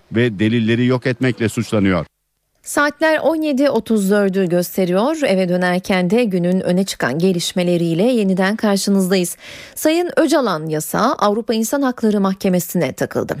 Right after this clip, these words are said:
Speaker 2: Avrupa İnsan Hakları Mahkemesi içinde Sayın Öcalan ibaresi yer alan bir mektup kaleme aldıkları için hapis ve para cezasına mahkum edilen on dokuz davacının açtığı davada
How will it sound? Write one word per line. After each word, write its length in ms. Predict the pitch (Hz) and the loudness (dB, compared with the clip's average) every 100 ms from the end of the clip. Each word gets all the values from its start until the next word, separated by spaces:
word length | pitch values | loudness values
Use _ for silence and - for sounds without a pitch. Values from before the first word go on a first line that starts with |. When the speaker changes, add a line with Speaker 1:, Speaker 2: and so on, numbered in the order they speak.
| 165 | 0
Speaker 2:
Avrupa 300 | 180 185 185 | 2 2 0
İnsan 280 | 190 180 214 | -2 0 0
Hakları 360 | 202 - 196 185 | 0 0 0 0
Mahkemesi 640 | 180 - 185 175 - 285 - - | -2 0 0 0 0 -2 -4 -8
içinde 480 | 247 247 277 277 285 | -6 0 2 2 0
Sayın 380 | - - 262 277 - | -2 -2 0 0 0
Öcalan 480 | 254 302 262 175 135 | 0 2 0 -2 -2
ibaresi 600 | 165 165 160 156 - 180 | -2 0 0 -2 -2 -2
yer 100 | 165 | 0
alan 300 | 185 220 254 | 0 0 2
bir 100 | 240 | 2
mektup 380 | 220 - 196 | 0 -2 -6
kaleme 300 | - 180 165 | -2 0 2
aldıkları 540 | 139 165 175 - 185 196 | 0 0 0 0 0 2
için 340 | 196 - 202 - - - | 0 0 -2 -4 -12 -4
hapis 380 | 285 - 349 - | -4 -2 -2 0
ve 80 | 285 | 0
para 280 | 233 247 | 2 0
cezasına 580 | 220 214 196 190 190 202 | 0 0 0 0 0 -2
mahkum 420 | 180 170 - 185 | 0 -2 -2 0
edilen 360 | 170 170 165 151 - | 2 2 0 0 0
on 180 | 285 | 0
dokuz 360 | 277 262 262 196 | 0 0 0 2
davacının 680 | 196 190 190 185 196 190 160 | 2 2 2 0 2 0 0
açtığı 480 | 135 - - 139 247 | -4 -6 -2 -2 2
davada 520 | 180 170 156 - | 2 2 0 0